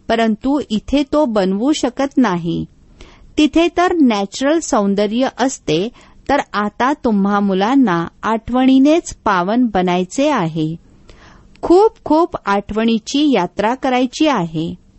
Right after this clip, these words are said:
यामध्ये भरपूर मेहनत आहे. आठवण करता करता कर्मातीत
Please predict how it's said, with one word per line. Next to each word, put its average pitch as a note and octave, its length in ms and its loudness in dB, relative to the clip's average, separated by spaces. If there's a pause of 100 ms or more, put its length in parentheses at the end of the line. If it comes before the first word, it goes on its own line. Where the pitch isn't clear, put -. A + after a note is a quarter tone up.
(140)
यामध्ये B3+ 800 2
भरपूर G3+ 600 -2
मेहनत G3+ 540 2
आहे. E3 460 -6 (680)
आठवण C#4 560 0
करता C4 420 -2
करता G3+ 540 -2
कर्मातीत G#3 960 -2